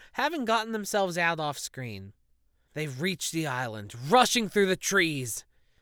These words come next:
but then suddenly stop when they see Meowth caught in a snare trap, Jessie in a cage, and James holding himself over another hole.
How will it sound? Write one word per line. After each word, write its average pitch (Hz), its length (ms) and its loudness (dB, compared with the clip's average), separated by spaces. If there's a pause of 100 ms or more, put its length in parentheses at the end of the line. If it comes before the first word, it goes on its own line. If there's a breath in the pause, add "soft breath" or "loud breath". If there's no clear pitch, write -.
(120)
but 269 100 -2
then 381 180 0
suddenly 330 360 2
stop 294 360 4
when 220 120 2
they 214 100 4
see 220 200 -2
Meowth 170 440 -2
caught 196 220 2
in 254 60 -8
a 262 40 -4
snare 160 300 -6
trap, 156 340 -4 (100)
Jessie 170 400 -2
in 262 80 -4
a 285 60 -6
cage, 170 480 -2
and 294 280 -2
James 262 320 -2
holding 208 240 2
himself 185 400 0
over 175 240 2
another 185 300 2
hole. 196 340 0